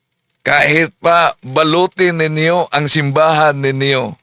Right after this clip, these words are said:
sa pangalang Iglesia ni Cristo, di pa rin mabago ang katotohanan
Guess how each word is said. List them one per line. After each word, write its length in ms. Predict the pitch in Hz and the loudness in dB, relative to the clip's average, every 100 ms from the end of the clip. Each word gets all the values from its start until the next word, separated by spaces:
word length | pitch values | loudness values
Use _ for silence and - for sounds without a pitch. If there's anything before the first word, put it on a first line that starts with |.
| _ | _
sa 200 | - 170 | -4 -4
pangalang 680 | 170 170 165 170 165 160 156 - | -2 -2 0 0 2 0 -2 -4
Iglesia 560 | 139 131 147 - 139 | -4 -2 -4 -4 -4
ni 140 | 131 127 | -6 -6
Cristo, 520 | 131 123 - 107 - _ _ _ _ _ _ _ _ | -6 -6 -8 -14 -16 _ _ _ _ _ _ _ _
di 160 | - 123 | -10 -6
pa 180 | 131 | -2
rin 180 | 127 127 | -2 -2
mabago 520 | 120 117 120 123 117 | -4 -2 -2 -2 -4
ang 120 | 82 - | -8 -8
katotohanan 840 | 117 113 107 117 113 113 98 | -8 -8 -6 -4 -4 -6 -10